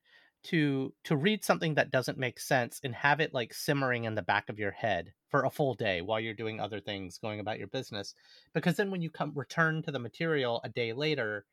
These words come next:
even if it's a different story, this isn't meant to be a page turner. It, it, it's meant to simmer,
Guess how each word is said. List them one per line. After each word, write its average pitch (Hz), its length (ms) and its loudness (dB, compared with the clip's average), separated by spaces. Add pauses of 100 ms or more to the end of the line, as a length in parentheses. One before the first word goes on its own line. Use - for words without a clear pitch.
(360)
even 165 200 2
if 151 80 -2
it's 143 120 -6
a - 40 -2
different - 300 -6
story, 131 500 0 (1300)
this 190 340 4
isn't 220 220 4
meant 151 180 4
to 143 80 -6
be 139 120 -2
a 120 60 2
page - 400 -4
turner. 85 340 -8
It, 147 160 0
it, 160 160 2
it's 165 160 -6
meant 160 240 2
to - 80 -14
simmer, 101 400 -4